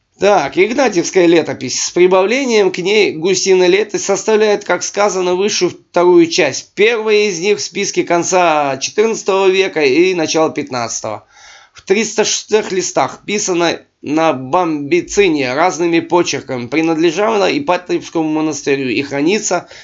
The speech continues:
ныне в библиотеке Императорской академии наук под номером шесть на внутренней стороне переплетной доски и на белом листе в трех местах с скорописью двенадцатый век отмечено: "Сия книга Ипатьевского монастыря, слу-, "Слуги Тихона" Андреева, сына Межуева".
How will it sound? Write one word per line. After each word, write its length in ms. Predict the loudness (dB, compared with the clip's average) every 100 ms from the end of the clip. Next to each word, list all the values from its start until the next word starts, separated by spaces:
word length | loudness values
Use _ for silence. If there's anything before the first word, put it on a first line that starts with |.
| -8
ныне 380 | 0 2 4 2
в 20 |
библиотеке 640 | 2 2 2 2 0 2 0
Императорской 720 | 2 0 0 -2 -4 -4 -2
академии 420 | -2 0 -2 -2
наук 480 | 0 2 4 2 -6 -20 -20 _
под 180 | -4 2
номером 440 | 2 2 0 -2
шесть 320 | -2 -2 -2
на 120 | 0 2
внутренней 440 | 2 2 0 -2
стороне 460 | 0 0 2 0 0
переплетной 580 | -2 -2 0 -2 -2
доски 480 | -4 -4 -2 -2 -2
и 240 | 0 0 2
на 140 | 2
белом 340 | 2 2 2
листе 380 | 2 0 0 -2
в 60 | -2
трех 300 | -2 -2 -2
местах 400 | -4 -2 -2 -2
с 40 |
скорописью 720 | -4 -4 -4 -6 -8 -4 -6 -8 -20 -20 -20 _ _ -6
двенадцатый 640 | 2 4 4 2 0 2
век 220 | 4 2
отмечено: 580 | -2 0 0 0 -4 -6
"Сия 380 | 0 2 2 0
книга 400 | -2 -2 4 4
Ипатьевского 520 | 4 0 -4 -4 -2
монастыря, 500 | -2 -2 -2 0 -2
слу-, 360 | -4 -10 -10 -10
"Слуги 380 | 0 0 2 -2
Тихона" 580 | -2 0 0 0 -2 -2
Андреева, 560 | 0 2 4 2 2
сына 480 | 0 2 2 2 -2
Межуева". 800 | -4 0 0 0 -2 -2 -4 -10